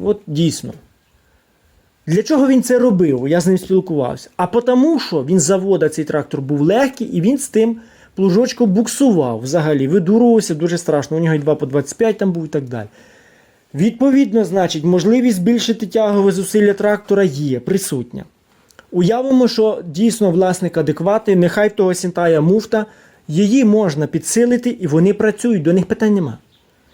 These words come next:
До них питань нема. Є в людей, я говорив, старіші трактори, неважливо, чи ремені, чи трициліндрові, чи неважливо які,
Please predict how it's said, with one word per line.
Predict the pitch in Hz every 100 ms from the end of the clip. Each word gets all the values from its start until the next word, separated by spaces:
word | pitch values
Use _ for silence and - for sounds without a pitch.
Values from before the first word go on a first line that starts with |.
| _ -
До | 143
них | 240 330
питань | 254 247 202
нема. | 165 123 - -
Є | 156 262
в | 247
людей, | 208 240
я | 226
говорив, | 190 220 220 156
старіші | - 190 208 208 175
трактори, | 170 156 - 160 226 254 - _ _ _ _ _ _ _ -
неважливо, | 190 220 208 185 160
чи | - 214
ремені, | 208 190 208 214
чи | - 170 _ 254 208 - 180
трициліндрові, | - 202 202 202 202 170 202 190
чи | 190 190
неважливо | 185 175 185 175 156
які, | 147 - 240